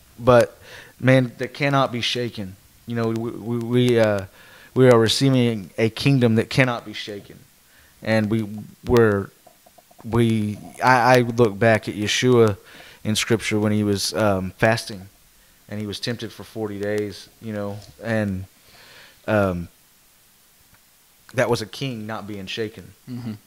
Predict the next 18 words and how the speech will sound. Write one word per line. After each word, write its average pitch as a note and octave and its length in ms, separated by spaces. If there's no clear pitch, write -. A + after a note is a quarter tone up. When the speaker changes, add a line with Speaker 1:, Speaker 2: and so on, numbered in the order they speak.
Speaker 1:
But A2 120
if G#2 140
you G#2+ 80
go G#2+ 340
in, G#2 260
in, G2 460
you A2 100
know, G2 260
the G#2+ 140
Old B2 240
Testament, A#2 520
you A2 520
read A#2+ 200
about G#2+ 300
all G#2 160
these G#2 200
kings, A2 300
like, A#2 160